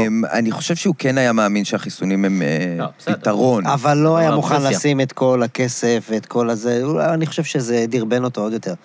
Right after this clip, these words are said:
Speaker 1: זה דרבן אותו לגמרי, הכסף אני לא חושב שהיה שיקול בכל מקרה.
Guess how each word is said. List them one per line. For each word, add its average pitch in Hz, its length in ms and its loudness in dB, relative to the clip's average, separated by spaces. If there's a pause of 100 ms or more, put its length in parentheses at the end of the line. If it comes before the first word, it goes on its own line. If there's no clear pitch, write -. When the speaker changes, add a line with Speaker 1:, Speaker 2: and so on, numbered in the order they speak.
(180)
Speaker 1:
זה 135 100 0
דרבן 143 320 0
אותו 208 180 0
לגמרי, 123 380 2
הכסף 143 400 -2
אני 117 120 2
לא 113 120 2
חושב 147 220 -2
שהיה 113 200 0
שיקול 104 340 -6
בכל 92 300 -4
מקרה. 147 340 0